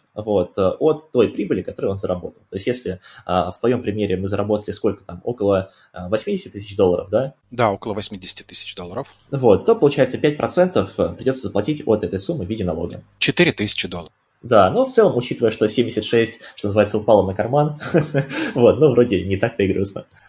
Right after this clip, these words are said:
Speaker 2: Плюс ещё доходы от аренды. А вот здесь интересно. Во-первых, это валютные переводы от, наверное, для нашей налоговой неустановленного лица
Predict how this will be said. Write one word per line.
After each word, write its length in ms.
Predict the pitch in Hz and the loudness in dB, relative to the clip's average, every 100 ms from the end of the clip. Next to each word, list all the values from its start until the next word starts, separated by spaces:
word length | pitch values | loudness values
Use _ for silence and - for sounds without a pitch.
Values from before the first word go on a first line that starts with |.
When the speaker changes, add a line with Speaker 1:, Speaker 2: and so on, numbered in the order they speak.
| _ | _
Speaker 2:
Плюс 280 | - 120 - | -2 -2 -2
ещё 400 | 131 123 147 147 | -2 -2 0 0
доходы 420 | 120 117 - 139 120 | 0 -2 -4 -2 -2
от 140 | - | 0
аренды. 360 | 131 151 101 95 | 0 0 -4 -6
А 100 | 95 | -8
вот 120 | 107 | -10
здесь 320 | 107 151 147 | -6 -4 -4
интересно. 520 | 117 - 143 123 - 87 | -6 -4 0 -2 -2 -10
Во-первых, 440 | 90 139 135 - | -8 -6 -4 -6
это 160 | 127 117 | -6 -2
валютные 460 | 113 135 - 110 | -2 -2 -6 -10
переводы 640 | - 107 104 160 160 104 | -8 -8 -4 -4 -2 -4
от, 360 | 98 107 107 - 104 | -4 -8 -8 -12 -10
наверное, 440 | 104 110 107 101 | -6 -4 -4 -6
для 140 | 104 | -6
нашей 260 | 110 110 - | -4 -4 -6
налоговой 420 | 107 110 104 101 | -6 -6 -6 -8
неустановленного 760 | 104 107 - 117 117 101 98 98 | -8 -10 -8 -4 -4 -6 -8 -8
лица 440 | 98 104 156 196 | -10 -4 0 0